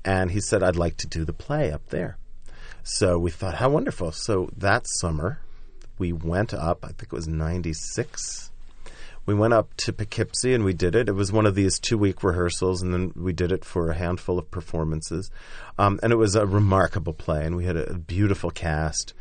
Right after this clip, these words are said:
Um, Edie Falco, her first play, and Frank Wood, and Kevin Geer, and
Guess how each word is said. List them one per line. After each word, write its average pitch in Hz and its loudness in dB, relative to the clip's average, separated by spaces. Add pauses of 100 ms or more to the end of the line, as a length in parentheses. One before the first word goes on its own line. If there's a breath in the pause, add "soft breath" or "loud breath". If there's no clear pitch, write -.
(420 loud breath)
Um, 85 2
Edie 95 2
Falco, 95 0
her - 0
first - 0
play, 87 -2
and - -12
Frank 92 0
Wood, 92 2
and 80 -2 (720 loud breath)
Kevin 82 0
Geer, 98 6
and 80 0